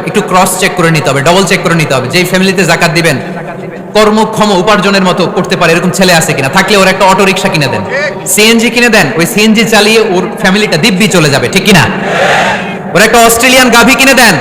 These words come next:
ওই গাভীর দুধ বিক্রি করে ফ্যামিলিটা স্বাবলম্বী হয়ে যাবে, ঠিক কিনা? লক্ষ্মীপুরে আমি ওয়াজ করলাম, বলল, "হুজুর, আমরা এইভাবে একটা জাকাত ম্যানেজমেন্ট প্ল্যাটফর্ম গড়ে তুলেছি,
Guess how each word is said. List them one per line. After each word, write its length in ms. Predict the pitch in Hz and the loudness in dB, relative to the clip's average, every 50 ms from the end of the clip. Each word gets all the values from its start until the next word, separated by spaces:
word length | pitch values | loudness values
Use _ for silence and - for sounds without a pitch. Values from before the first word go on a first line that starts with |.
| - - - - - | -4 -6 -6 -4 -2
ওই 80 | 185 190 | -2 0
গাভীর 340 | 208 214 214 233 247 214 | 2 2 4 2 2 2
দুধ 140 | 175 233 247 | 2 0 0
বিক্রি 300 | 196 220 247 240 247 247 | 2 0 0 0 0 0
করে 180 | 226 233 220 196 | 2 2 2 2
ফ্যামিলিটা 360 | - 214 208 226 220 220 208 | 2 2 2 2 2 2 2
স্বাবলম্বী 420 | - - 202 208 220 214 208 202 | 2 2 2 4 4 4 4 4
হয়ে 160 | 190 190 190 175 | 4 4 4 2
যাবে, 160 | 180 160 156 | 2 0 0
ঠিক 140 | - 196 202 | 0 0 0
কিনা? 180 | 208 196 170 127 104 95 - 202 - - - - 285 - - - - - - - - - - - - - | 2 2 2 2 0 -2 -4 -4 -4 -2 -2 0 0 0 0 -2 -4 -6 -8 -10 -10 -10 -10 -10 -8 -4
লক্ষ্মীপুরে 400 | 170 196 202 - 240 208 233 240 | -2 -2 0 0 0 0 2 2
আমি 120 | 226 220 220 | 4 4 4
ওয়াজ 160 | 214 214 214 | 4 2 2
করলাম, 280 | - - 214 208 202 190 | 2 0 0 2 2 0
বলল, 160 | 196 202 208 | 0 2 2
"হুজুর, 360 | 202 220 226 240 214 151 - - - - - - - - - | 2 2 2 2 0 0 -2 -6 -8 -10 -10 -12 -12 -4 -2
আমরা 220 | 175 208 214 220 | 0 2 2 2
এইভাবে 260 | 220 208 208 220 214 208 | 2 2 4 4 4 4
একটা 240 | 196 - 208 202 | 2 2 0 0
জাকাত 380 | 170 170 196 190 220 214 214 202 | 0 0 0 2 2 0 2 2
ম্যানেজমেন্ট 440 | 190 196 202 196 180 175 196 185 185 | 2 2 2 2 2 0 0 0 2
প্ল্যাটফর্ম 380 | 185 190 196 190 - 202 202 | 2 0 0 2 0 0 0
গড়ে 180 | 180 196 196 202 | 2 2 0 2
তুলেছি, 400 | 196 214 214 196 - 226 - - | 2 2 2 2 0 0 -2 -2